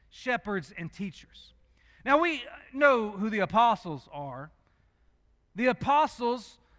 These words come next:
are a select group of individuals initially appointed by Christ, the original twelve, chosen by him after a night of prayer. Matthias was then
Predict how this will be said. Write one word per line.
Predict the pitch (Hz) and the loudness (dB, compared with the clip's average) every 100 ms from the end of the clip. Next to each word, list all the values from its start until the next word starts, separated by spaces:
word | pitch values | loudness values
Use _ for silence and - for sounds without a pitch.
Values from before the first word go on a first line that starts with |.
| _ _ | _ _
are | 233 240 233 | 2 2 2
a | |
select | 220 - 226 277 - 180 | -4 -6 -2 -2 -4 -4
group | 262 220 | -4 -2
of | 208 | -2
individuals | 247 226 233 269 202 214 208 - _ | -2 -2 -4 -4 -4 -4 -4 -10 _
initially | - 214 320 - 277 247 | -4 -2 -2 -2 -4 -4
appointed | - 247 220 220 | -2 -4 -4 -2
by | 196 | -2
Christ, | 196 - 254 214 214 - | -2 0 2 2 -2 -4
the | 202 | -2
original | 196 240 185 214 202 | 0 -2 -4 -8 -8
twelve, | - 240 262 202 185 170 | -6 0 4 4 2 -4
chosen | 233 247 202 | -4 -2 -2
by | 214 208 | 0 0
him | 226 220 | 0 -2
after | 202 208 | -6 -6
a | 202 | -6
night | 214 214 | -4 -6
of | 180 - | -12 -14
prayer. | - 233 160 139 151 _ _ _ _ _ _ _ _ _ | -8 -6 -6 -8 -16 _ _ _ _ _ _ _ _ _
Matthias | 170 202 - 262 302 311 226 - | -4 -4 2 6 6 6 0 -4
was | 226 | -8
then | 175 240 | -6 -6